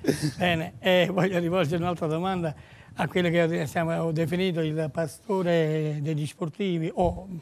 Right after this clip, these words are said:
Speaker 2: dei campioni sportivi, è, è Antonio Romeo. Vedete com'è serio nel,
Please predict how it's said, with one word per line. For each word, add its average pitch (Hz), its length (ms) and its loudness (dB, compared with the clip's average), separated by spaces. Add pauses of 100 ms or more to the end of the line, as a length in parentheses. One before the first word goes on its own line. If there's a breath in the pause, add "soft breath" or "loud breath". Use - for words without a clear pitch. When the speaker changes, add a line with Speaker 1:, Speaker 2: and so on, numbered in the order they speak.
(400 soft breath)
Speaker 2:
dei 165 340 2
campioni 170 520 2
sportivi, 143 600 -8 (400)
è, 175 260 0
è 170 200 2
Antonio 160 420 0
Romeo. 143 480 -2 (180)
Vedete 175 260 0
com'è 165 220 2
serio 160 440 4
nel, 151 360 0